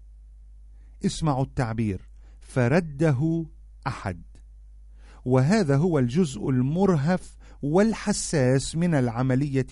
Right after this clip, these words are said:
كلها، والصورة هنا كمن يحول طريق أحدهم رجوعاً، فإذ الضال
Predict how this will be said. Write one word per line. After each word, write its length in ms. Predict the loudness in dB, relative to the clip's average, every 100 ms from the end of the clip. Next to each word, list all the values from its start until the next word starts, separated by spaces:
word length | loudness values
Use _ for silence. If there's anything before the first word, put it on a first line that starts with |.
| -4
كلها، 480 | -2 0 -2 -4 -10 -16 -20 -20 -20 -8
والصورة 560 | 0 0 0 2 2 2
هنا 420 | 2 4 4 0 -6 -18 -20 0
كمن 520 | 2 4 4 2 -4 -8
يحول 1040 | -10 -4 -2 -2 0 2 2 2 2 4 2
طريق 580 | 0 0 2 2 0 -2
أحدهم 1000 | -2 -2 -8 -2 0 2 2 4 2 0
رجوعاً، 840 | 0 2 4 4 2 2 -4 -6 -12 -20 -20 -20 -20 -20 -20 -20 -20 -20 -20 -20 -20
فإذ 460 | -4 -2 2 2 2
الضال 840 | -2 -2 4 6 6 4 2 -2